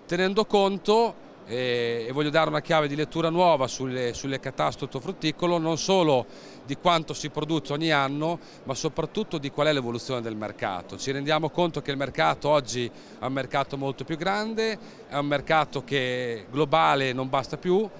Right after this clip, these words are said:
per essere, per definirlo. C'è sicuramente una tendenza in atto importante in quelli che sono i cambi dei consumi, quelli che sono i consumatori, eh, le tipologie di prodotto, i gusti, e quindi sapere bene cosa abbiamo in campo e soprattutto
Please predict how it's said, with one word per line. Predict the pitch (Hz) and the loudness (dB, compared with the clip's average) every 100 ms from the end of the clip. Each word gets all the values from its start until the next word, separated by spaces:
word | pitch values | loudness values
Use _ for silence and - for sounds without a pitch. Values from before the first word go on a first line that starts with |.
| - | -10
per | - 131 | -4 -4
essere, | 117 127 120 117 107 | -2 -4 -4 -4 -6
per | - 123 | -6 -4
definirlo. | 127 135 131 117 127 170 202 - - - - | -4 -2 -2 0 0 -2 -2 -6 -20 -18 0
C'è | 175 | 2
sicuramente | 165 170 165 160 175 175 160 | 2 2 0 2 2 2 2
una | 156 | 0
tendenza | 147 151 156 156 - | 0 0 0 0 0
in | 151 | 2
atto | 156 - | 2 0
importante | 143 147 139 160 156 143 | -4 -2 -2 0 0 -2
in | 135 | -4
quelli | 147 135 | -4 -4
che | 135 | -4
sono | 143 131 | -4 0
i | |
cambi | - 202 143 120 117 | 4 4 2 -2 -4
dei | 120 123 | -4 -6
consumi, | 127 120 139 135 123 113 107 95 - - - - - - - | -6 -8 -6 -4 -4 -6 -6 -10 -18 -20 -20 -20 -20 -20 -14
quelli | - 127 | -8 -8
che | 127 | -6
sono | - 131 123 117 | -6 -2 -2 -2
i | |
consumatori, | 117 101 117 123 143 151 175 226 214 - - - | -4 -8 -6 -4 2 4 4 2 -4 -12 -20 -12
eh, | 120 | -6
le | 127 151 | -4 -4
tipologie | 143 156 147 143 | -2 0 0 -2
di | 139 | -6
prodotto, | 151 156 175 190 - 190 196 | -4 0 2 0 0 2 2
i | 147 151 | 0 0
gusti, | 180 170 - 208 214 170 | 2 2 0 -4 -4 -4
e | 139 | -4
quindi | - 180 143 | -2 0 0
sapere | - 147 180 180 | -2 0 0 0
bene | 160 175 151 131 | 2 2 2 0
cosa | 156 135 | -2 -2
abbiamo | 151 170 175 | 0 2 4
in | 170 | 2
campo | 156 170 135 117 | 2 2 2 -2
e | 120 | -8
soprattutto | 143 - 147 - 202 - - 120 | -8 -8 -10 -6 -6 -6 -2 -2